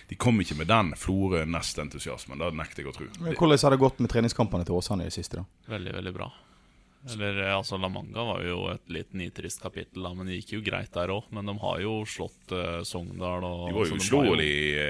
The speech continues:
Speaker 1: i, i januar, februar og et
Speaker 3: Ja.
Speaker 1: stykke ut i mars. Da vant de alt.
Speaker 3: Så jakter de jo fortsatt en spiller, da.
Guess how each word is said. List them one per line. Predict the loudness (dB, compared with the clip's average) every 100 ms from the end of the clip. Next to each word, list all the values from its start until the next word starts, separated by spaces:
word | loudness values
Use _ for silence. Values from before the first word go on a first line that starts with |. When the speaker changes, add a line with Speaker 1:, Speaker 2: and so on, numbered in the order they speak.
| 0
Speaker 1:
i, | -2 -2 -6 -8 -8
i | -2
januar, | 0 2 4 4 4
februar | 2 2 4 4 4
og | 4 2
et | 2
Speaker 3:
Ja. |
Speaker 1:
stykke | 0 -2 -2
ut | -2
i | -2
mars. | -2 -4 -8 -8 -6
Da | -2 0
vant | 0 0
de | -2
alt. | -4 -10
Speaker 3:
Så | -8 -4
jakter | -4 -4 -8
de |
jo | -8
fortsatt | -10 -10 -10 -12
en | -12
spiller, | -8 -8 -6
da. | -8